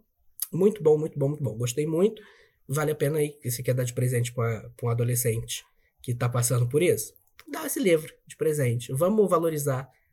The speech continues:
a literatura brasileira, não é mesmo? Valorizar os autores nacionais, né? Por fim, eu vou indicar um livro, <laughs> um livro, olha, vou indicar um filme. Esse filme, me desculpe, tá? Porque ele não está disponível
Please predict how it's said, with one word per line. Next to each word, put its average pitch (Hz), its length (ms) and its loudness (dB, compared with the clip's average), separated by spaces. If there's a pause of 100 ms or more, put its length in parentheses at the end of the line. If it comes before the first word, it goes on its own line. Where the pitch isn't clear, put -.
(140)
a 135 100 -2
literatura 127 500 0
brasileira, 117 500 0
não 120 80 -2
é 143 40 0
mesmo? 120 400 0
Valorizar 127 420 -2
os 127 80 -4
autores 120 640 -2
nacionais, 117 680 -4
né? 190 240 -2 (140)
Por 320 160 -2
fim, 233 220 2
eu 214 80 10
vou 208 100 6
indicar 202 300 0
um 220 100 2
livro, 165 380 0
<laughs> - 40 -20
um 151 80 2
livro, 123 320 4
olha, 120 160 2 (200)
vou 151 100 -6
indicar 151 220 -4
um - 40 -2
filme. 127 560 0 (200)
Esse 262 320 2
filme, 123 720 -2 (260)
me 190 180 2
desculpe, 175 680 -4 (180)
tá? 120 300 0 (280)
Porque 165 200 -2
ele 185 140 2
não 226 160 4
está 185 220 -4
disponível 143 800 0